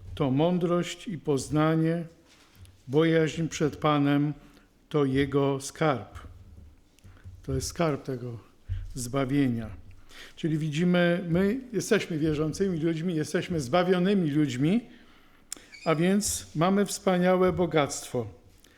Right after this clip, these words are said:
Mądrość i poznanie, oczywiście przez Boże Słowo.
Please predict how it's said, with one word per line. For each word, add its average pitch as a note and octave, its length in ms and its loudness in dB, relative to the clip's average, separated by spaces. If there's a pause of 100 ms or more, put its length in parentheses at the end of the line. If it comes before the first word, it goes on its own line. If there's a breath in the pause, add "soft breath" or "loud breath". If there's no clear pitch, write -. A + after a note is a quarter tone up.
(680 loud breath)
Mądrość G3 960 0 (760)
i F#3+ 100 -4
poznanie, D3+ 840 0
oczywiście E3 520 -2
przez D#3 240 -2
Boże C#3+ 320 0
Słowo. D3 640 -2